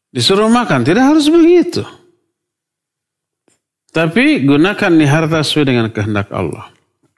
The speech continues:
Diberi kekuasaan berupa nikmat.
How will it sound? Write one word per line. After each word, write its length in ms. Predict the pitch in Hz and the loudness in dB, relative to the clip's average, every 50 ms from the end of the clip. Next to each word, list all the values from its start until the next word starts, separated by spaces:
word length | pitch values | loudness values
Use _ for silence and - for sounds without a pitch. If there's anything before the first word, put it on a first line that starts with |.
| _ _ _ _ _ _ _ _ _ _ _ _ _ _ _ _ _ _ _ _ _ _ _ _ _ | _ _ _ _ _ _ _ _ _ _ _ _ _ _ _ _ _ _ _ _ _ _ _ _ _
Diberi 400 | - 151 160 185 240 320 359 330 | -2 0 2 2 4 2 2 4
kekuasaan 720 | 349 339 311 - 311 294 277 240 - 254 254 226 196 175 | 2 2 2 2 2 0 0 0 0 -2 -2 0 0 0
berupa 320 | 175 185 202 208 190 214 214 | 0 0 0 0 0 0 0
nikmat. 480 | 214 214 208 196 156 117 101 80 - | 0 0 2 2 0 0 -2 -6 -12